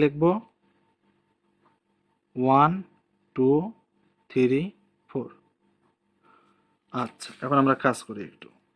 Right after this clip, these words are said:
গুণ মানে কি? এটার সাথে এটা মিলিত হচ্ছে, তাহলে ওয়ানের সাথে ওয়ান, টু, থ্রি, ফোর একবার হবে, এইটের সাথেও কি হবে? ওয়ান, টু, থ্রি, ফোর একবার হবে। একটা বিষয় মাথায় রাখো, এখানে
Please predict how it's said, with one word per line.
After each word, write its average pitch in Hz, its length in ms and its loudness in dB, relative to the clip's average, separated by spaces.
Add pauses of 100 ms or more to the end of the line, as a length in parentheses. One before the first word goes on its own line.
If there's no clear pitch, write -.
(1800)
গুণ 160 300 4
মানে 165 260 8
কি? 127 120 4 (1000)
এটার 160 220 0
সাথে 165 220 4
এটা 165 120 4 (100)
মিলিত 147 220 2 (100)
হচ্ছে, 143 240 -4 (560)
তাহলে 135 200 0 (140)
ওয়ানের 156 360 6
সাথে 170 220 2 (220)
ওয়ান, 156 200 8 (100)
টু, 160 80 2 (160)
থ্রি, 156 240 0
ফোর 160 180 4
একবার 156 240 4
হবে, 180 180 2 (480)
এইটের 147 360 6
সাথেও 151 340 4
কি 156 120 2
হবে? 160 160 4 (160)
ওয়ান, 139 200 6 (120)
টু, 165 80 0 (100)
থ্রি, 127 260 2
ফোর 117 200 -4
একবার 113 240 -14
হবে। 117 160 -16 (1300)
একটা - 200 2 (140)
বিষয় 180 280 4
মাথায় 139 260 2
রাখো, 143 220 2 (560)
এখানে 165 240 4